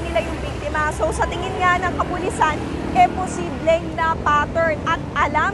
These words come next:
na may dalang pera yung mismong biktima. Kaya nga, nung dumating na yung biktima, dali-dali ay talagang kinorner na nila, tinutukan nila ng baril, at sinabi nga na hold up ito.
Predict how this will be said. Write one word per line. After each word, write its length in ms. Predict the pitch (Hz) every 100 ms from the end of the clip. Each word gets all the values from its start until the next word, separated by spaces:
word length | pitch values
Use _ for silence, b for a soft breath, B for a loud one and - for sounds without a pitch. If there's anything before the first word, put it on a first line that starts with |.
| 370
na 80 | 330
may 240 | 320 320 -
dalang 320 | 311 320 302 -
pera 320 | 311 339 302 294 - - - -
yung 160 | 381 381 370 302 339
mismong 400 | 370 - 330 330 320
biktima. 560 | 285 285 277 302 285 - - - 359
Kaya 320 | 392 403 403
nga, 240 | 392 381 381
nung 160 | 370 370 -
dumating 320 | 339 359 359 415
na 80 | 403
yung 160 | 403 370
biktima, 560 | 359 - 349 330 311 - - - - - - -
dali-dali 960 | 339 359 370 330 330 311 311 320 339
ay 240 | 302 311 302
talagang 400 | 320 320 320 320 349
kinorner 560 | 330 330 359 359 359
na 80 | 359
nila, 400 | 359 349 302 349 - - - - 370
tinutukan 640 | 359 370 381 381 381 370
nila 160 | 359 349 339
ng 60 | 339 320
baril, 440 | 311 302 311 359 - - - - - - -
at 80 | - -
sinabi 480 | - 330 170 175 -
nga 200 | - - -
na 120 | 208 202 -
hold 220 | 285 277
up 120 | 285 -
ito. 280 | - 277